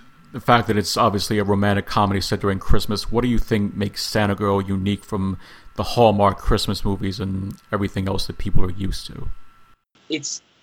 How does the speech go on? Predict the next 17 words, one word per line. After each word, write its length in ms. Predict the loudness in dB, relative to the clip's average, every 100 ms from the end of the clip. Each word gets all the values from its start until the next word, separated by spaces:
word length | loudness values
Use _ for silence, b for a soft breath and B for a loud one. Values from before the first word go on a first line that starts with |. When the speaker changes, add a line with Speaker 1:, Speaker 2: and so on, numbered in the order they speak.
| _ -6
Speaker 2:
a 240 | -2 -2 -2
smart, 880 | -2 -2 -4 -4 -2 -2 -4 -10 -18 _ _ _ _ -8
sharp 540 | -4 0 0 0 -4 _ _ _ _
film. 440 | -6 -4 -4 -8 -10 -14
You 60 |
know, 220 | -10 -8 -6
uh, 260 | -6 -6
we've 180 | -6 -4
got, 260 | -2 -2 -4 _ b b _ _ -6
uh, 180 | -4 -2
Jennifer 380 | -2 -2 -4
Stone 540 | -6 -4 -2 -2 -4 -6
from 200 | -8 -6
Wizards 320 | -4 -6 -8
of 60 | -2
Waverly 380 | -2 -2 -6
Place 420 | -4 -4 -4 -4